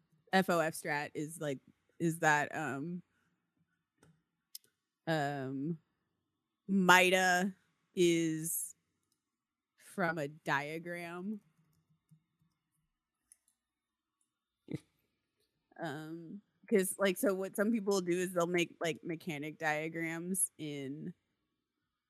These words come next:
Speaker 1: and then they kinda, like, share them around, et cetera. And those mechanic diagrams can get made off of, like, a meme that's part of the diagram or off of the, uh,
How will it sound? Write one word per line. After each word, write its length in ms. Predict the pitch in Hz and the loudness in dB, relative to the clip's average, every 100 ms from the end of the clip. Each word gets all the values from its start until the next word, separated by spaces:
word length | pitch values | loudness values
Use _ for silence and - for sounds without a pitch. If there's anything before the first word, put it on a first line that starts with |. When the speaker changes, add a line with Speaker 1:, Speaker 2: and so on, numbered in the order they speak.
| _ | _
Speaker 1:
and 120 | 170 170 | 4 4
then 140 | 160 | 2
they 200 | 156 151 | 0 -4
kinda, 320 | 143 185 156 | -2 -2 0
like, 260 | 151 143 143 | -2 -4 -6
share 300 | - 160 151 | -6 -4 -2
them 120 | 147 | -4
around, 420 | 139 135 135 143 123 | -6 -6 -6 -6 -6
et 120 | - | -6
cetera. 640 | - 135 147 170 175 180 _ | -4 -4 -2 -4 -4 -8 _
And 180 | 160 151 | -10 -6
those 240 | 156 151 160 | -4 -4 -4
mechanic 520 | 151 - 151 147 156 - | -6 -4 -6 -6 -10 -4
diagrams 640 | 160 151 156 160 147 151 - | 0 2 0 -2 -4 -6 -6
can 200 | 190 151 | -6 -2
get 200 | 143 - | -2 -2
made 640 | 165 156 147 139 143 151 117 - - | -6 0 2 2 0 -4 -6 -8 0
off 240 | 151 143 | 0 0
of, 180 | 147 151 165 | -6 -10 -4
like, 320 | 151 143 - _ 170 | -2 -4 -6 _ -4
a 100 | 170 | -4
meme 460 | 160 139 143 160 | -2 -2 -2 -2
that's 260 | 170 120 - | -2 -4 -8
part 260 | - 143 135 | -4 -4 -4
of 160 | 135 | -8
the 80 | 147 | -6
diagram 760 | 143 135 139 151 156 156 156 151 _ | 0 2 2 -4 -4 -4 -4 -8 _
or 460 | 151 151 151 147 143 _ _ _ _ _ _ _ 160 | -2 0 0 -2 -6 _ _ _ _ _ _ _ 6
off 240 | 160 - | 6 4
of 260 | 156 151 151 | -2 -2 -6
the, 320 | 151 143 123 | -6 -4 -2
uh, 300 | 139 113 | -4 -6